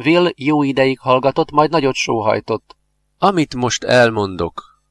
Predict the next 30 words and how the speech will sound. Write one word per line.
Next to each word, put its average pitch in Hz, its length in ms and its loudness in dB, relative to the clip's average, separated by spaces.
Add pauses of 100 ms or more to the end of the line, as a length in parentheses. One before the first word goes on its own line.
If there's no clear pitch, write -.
az 127 140 -2
csak - 180 -4
az 123 120 4
én 117 340 2
személyes 87 580 -2
véleményem, 80 800 -4 (100)
de 131 160 2
maradjon 113 440 2
közöttünk. 69 840 -8 (240)
Ha 120 200 2
jobban 156 300 4
megnézi 127 440 2
a 98 80 4
Földet 120 460 2
és 104 140 -2
összehasonlítja 110 840 -2
más 104 400 2
fajokkal, 110 600 2
hamar 110 380 0
rájön. 82 540 -2 (200)
A 104 140 4
jelenleg 127 480 4
űrképes 131 680 2
fajok 110 320 2
közül 113 640 2
mi 131 120 0
vagyunk 113 300 2
a 110 40 4
legfiatalabbak, 104 1120 2
leggyengébbek. 85 960 -2